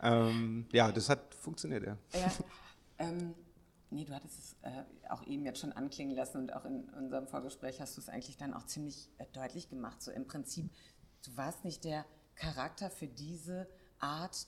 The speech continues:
Speaker 2: des Lernens oder
Speaker 1: Ja.
Speaker 2: diese Art der Stoffvermittlung. Ähm, äh, du warst dem am Ende nicht wirklich gewachsen. Wie, wie hat das überhaupt geklappt, dass man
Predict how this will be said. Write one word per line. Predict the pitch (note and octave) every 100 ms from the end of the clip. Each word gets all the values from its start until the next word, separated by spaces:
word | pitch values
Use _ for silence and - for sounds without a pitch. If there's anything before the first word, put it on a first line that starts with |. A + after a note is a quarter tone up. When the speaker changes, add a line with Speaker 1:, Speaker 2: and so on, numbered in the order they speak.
| - -
Speaker 2:
des | D#3+ D#3+ D#3 - -
Lernens | D#3 C#3+ C3+ D#3+ F#3 D3+ A#2+ C3 - -
oder | C#3 B2+ B2
Speaker 1:
Ja. | G#2
Speaker 2:
diese | D3+ -
Art | C#3 D#3
der | D3
Stoffvermittlung. | - - F#3 - D3+ B2+ A#2 C3 C3 C3 C3 - - - -
Ähm, | C#3 C#3 C#3+ C#3 C#3
äh, | - - - -
du | D3+ D3
warst | D3 E3 -
dem | E3+ D#3
am | D3
Ende | C#3+ D#3+ E3 E3 - - - E3
nicht | D#3+ F3+ E3 F#3 G3 - - - - -
wirklich | D#3+ G3+ A3+ G#3
gewachsen. | G3 - - - F3+ - - - - - -
Wie, | - F3 F#3+ -
wie | F3
hat | F3
das | A3 -
überhaupt | E3 C3 C#3+
geklappt, | C4+ - C#3+ D#3
dass | -
man | D#3+